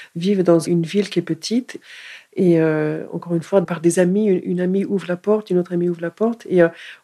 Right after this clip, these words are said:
on, on est rapidement accueillis dans la ville. Pas de problème, euh, au niveau de l'accueil de, de ce handicap.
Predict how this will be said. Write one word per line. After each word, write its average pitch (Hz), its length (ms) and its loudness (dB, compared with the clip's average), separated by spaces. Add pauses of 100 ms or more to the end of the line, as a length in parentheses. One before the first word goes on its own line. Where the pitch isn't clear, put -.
on, 180 140 -4
on 170 160 2
est 165 80 2
rapidement 196 460 0
accueillis 185 480 -2
dans 165 100 -6
la 160 140 -4
ville. 214 340 -6 (500)
Pas 160 120 2
de 165 80 0
problème, 208 580 2 (140)
euh, - 40 -10
au 170 220 -2
niveau 165 220 0
de 160 100 -4
l'accueil 190 460 -2
de, 175 100 -6
de 156 160 -8
ce - 160 -8
handicap. 151 640 -4